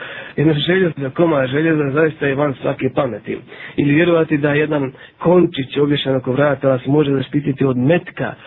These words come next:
koji vam je Allah propisao ili možda nije propisao.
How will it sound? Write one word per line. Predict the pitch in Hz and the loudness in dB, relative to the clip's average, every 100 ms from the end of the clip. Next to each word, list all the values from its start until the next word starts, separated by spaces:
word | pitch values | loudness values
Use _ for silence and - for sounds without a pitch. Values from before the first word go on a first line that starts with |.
| - - | -20 -2
koji | 156 147 | 0 2
vam | 143 | 2
je | 139 | 0
Allah | 143 160 156 139 | 0 0 0 -2
propisao | 143 - 151 165 - 160 151 | -6 -4 -2 -2 -2 -2 0
ili | 170 151 | 0 2
možda | 151 160 156 | 2 2 2
nije | 175 226 | 2 0
propisao. | 196 165 147 156 - 127 | 0 -2 0 -2 -2 -6